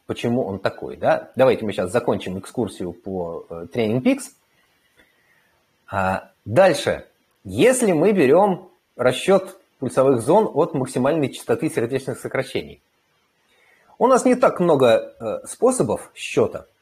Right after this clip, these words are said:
но, тем не менее, они тоже есть, и количество зон колеблется от пяти до семи. Ну, вариант с единицей меня не устраивает.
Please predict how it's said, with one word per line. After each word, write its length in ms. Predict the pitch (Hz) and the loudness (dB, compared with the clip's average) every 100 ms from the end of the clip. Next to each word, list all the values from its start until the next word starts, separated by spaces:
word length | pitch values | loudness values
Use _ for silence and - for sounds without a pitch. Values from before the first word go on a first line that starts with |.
| _ | _
но, 180 | 135 214 | 0 2
тем 200 | 220 202 | 4 2
не 100 | 190 | 2
менее, 280 | 190 190 170 | 2 2 2
они 140 | 160 | 2
тоже 300 | 156 160 160 | 2 4 4
есть, 340 | 160 285 - | 2 0 -2
и 60 | - | -4
количество 540 | - 156 151 - 147 | 0 0 0 0 0
зон 340 | 139 226 226 - _ | 4 4 2 -6 _
колеблется 760 | - 117 175 196 185 190 165 - _ _ | -4 0 2 2 0 0 -4 -4 _ _
от 160 | - 120 | -10 -6
пяти 240 | 143 143 | -4 -2
до 100 | 185 | 0
семи. 320 | 170 - 127 87 | 0 -2 -4 -2
Ну, 220 | 160 - | 0 0
вариант 420 | 120 147 143 143 - | 0 2 2 -2 -16
с 160 | - - | -14 -4
единицей 600 | 131 131 165 220 208 123 | -2 0 2 0 0 -2
меня 300 | 104 120 139 | -2 -2 -4
не 320 | 95 87 104 | -6 -10 -8
устраивает. 580 | 120 - 87 73 67 | -8 -6 -10 -10 -16